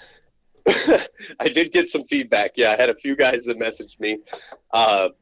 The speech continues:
the one that they, so Bob from Minnesota with the Flats boat, uh,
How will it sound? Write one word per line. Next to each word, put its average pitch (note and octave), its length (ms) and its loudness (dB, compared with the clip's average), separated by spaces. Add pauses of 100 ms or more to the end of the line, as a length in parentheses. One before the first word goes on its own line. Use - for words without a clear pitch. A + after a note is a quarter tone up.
(300)
the A#2 80 4
one D#3 300 4
that F#3+ 160 -2
they, E3 360 0
so C#3+ 180 2
Bob F3 640 0 (120)
from C3 220 -6
Minnesota B2+ 560 0
with G#2+ 160 -4
the G#2 60 -12
Flats A2+ 420 -6
boat, F#2+ 440 -2 (580)
uh, G2 300 -4